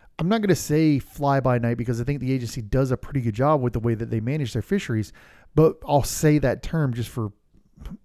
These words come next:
purposes on a podcast, less fly-by-night management in the, or, or maybe less reactionary management,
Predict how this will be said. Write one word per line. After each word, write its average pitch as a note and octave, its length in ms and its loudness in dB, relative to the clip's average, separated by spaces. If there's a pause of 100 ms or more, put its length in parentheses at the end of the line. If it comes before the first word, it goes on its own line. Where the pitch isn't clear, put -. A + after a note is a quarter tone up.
(180)
purposes A#2+ 420 2
on A2 140 -2
a F2 60 -6
podcast, B2 600 -2 (380)
less D#3+ 180 6
fly-by-night B2 720 0
management A#2+ 600 -2 (180)
in C#3+ 280 0
the, A#2+ 340 -4 (160)
or, F3+ 200 4
or F3+ 140 0
maybe D#3+ 320 0
less C3+ 260 0
reactionary C3+ 520 -2
management, D3+ 480 -4